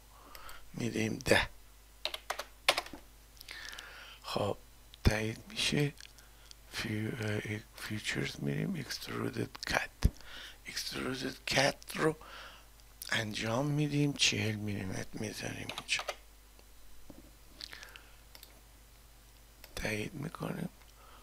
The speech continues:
حالا این به این صورت انجام شده. حالا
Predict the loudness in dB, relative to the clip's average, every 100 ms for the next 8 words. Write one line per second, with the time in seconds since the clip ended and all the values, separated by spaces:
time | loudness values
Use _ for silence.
0 | -16 -4 0 2 4 4 4 2 -2 -2
1 | 2 2 0 -2 -10 -16 -20 -10 -4 0
2 | 0 0 0 -2 -2 -2 2 6 6 4
3 | -6 -18 -18 -20 -20 -20 -20 -20 -20 -20
4 | -10 0 2 4 2 4 4 4 8 8
5 | 6 6 6 6 2 -14 -14 -14 0 4
6 | 6 6 6 6 4